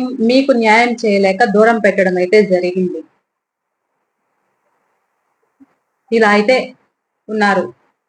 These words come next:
వీళ్ళు మిమ్మల్ని కావాలనే దూరం పెట్టడం అయితే జరిగింది.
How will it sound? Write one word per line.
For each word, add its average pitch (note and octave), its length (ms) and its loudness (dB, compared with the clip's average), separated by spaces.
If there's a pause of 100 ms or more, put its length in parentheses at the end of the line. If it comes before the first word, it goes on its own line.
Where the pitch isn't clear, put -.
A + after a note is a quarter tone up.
(760)
వీళ్ళు B3+ 220 2
మిమ్మల్ని A#3+ 380 0
కావాలనే A#3 580 0
దూరం G#3+ 300 2
పెట్టడం G3 360 -2
అయితే F#3+ 220 0
జరిగింది. G3 840 -2